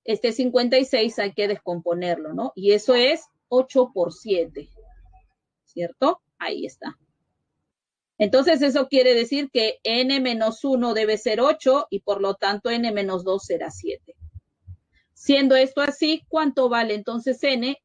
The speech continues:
Ya tenemos el valor de N. Entonces diremos así, N menos uno igual a ocho. Luego entonces N vale nueve.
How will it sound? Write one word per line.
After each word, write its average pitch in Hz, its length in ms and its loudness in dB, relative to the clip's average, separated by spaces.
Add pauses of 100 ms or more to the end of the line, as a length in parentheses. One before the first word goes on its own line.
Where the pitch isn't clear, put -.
Ya 294 160 -2
tenemos 214 600 -4
el 185 100 -8
valor 180 380 -6
de 156 220 -4
N. 156 120 -12 (580)
Entonces 214 260 0
diremos 190 360 4
así, 247 460 2 (1120)
N 214 320 0
menos 170 460 -4
uno 214 440 -2
igual 185 600 -2
a 175 200 -6
ocho. 160 420 -6
Luego 175 300 2
entonces 240 720 2
N 190 280 0
vale 190 440 0 (440)
nueve. 151 580 -2